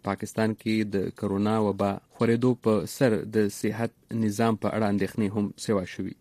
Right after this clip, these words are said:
پاکستان کې زیاتره پیښې بیا د دغه هیواد په سن ایالت کې راپورټ شوي، چرته چې یو سل شپږ څلوېښت کسان قرنطین یا ګوښه کړای شوي. په سن ایالت کې دوه تنه د قرنطین کېدو وروسته خپل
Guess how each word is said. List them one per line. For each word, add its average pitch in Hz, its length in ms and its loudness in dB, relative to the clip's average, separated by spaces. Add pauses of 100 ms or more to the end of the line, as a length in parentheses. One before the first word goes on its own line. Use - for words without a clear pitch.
(140)
پاکستان 127 480 2
کې 110 180 0
زیاتره 110 480 4
پیښې 117 300 2 (240)
بیا 107 180 6 (220)
د 98 120 4 (140)
دغه 113 240 4
هیواد 104 380 4
په 92 120 -2
سن 110 220 0
ایالت 98 260 2
کې 104 160 2
راپورټ 98 300 -2
شوي، 101 200 -2 (200)
چرته 139 240 2 (100)
چې - 80 -2 (140)
یو 120 160 4
سل 110 220 -2
شپږ - 180 -4 (100)
څلوېښت 113 440 0
کسان 110 300 0 (120)
قرنطین 104 560 0
یا 98 100 4
ګوښه 95 380 -6
کړای 98 220 -2
شوي. - 200 -4 (380)
په 117 200 2
سن 131 200 4
ایالت 117 320 4
کې 120 340 2
دوه 120 220 4
تنه 113 240 4
د 120 160 -2
قرنطین 104 420 0
کېدو 110 300 0
وروسته 110 400 -2
خپل 110 240 0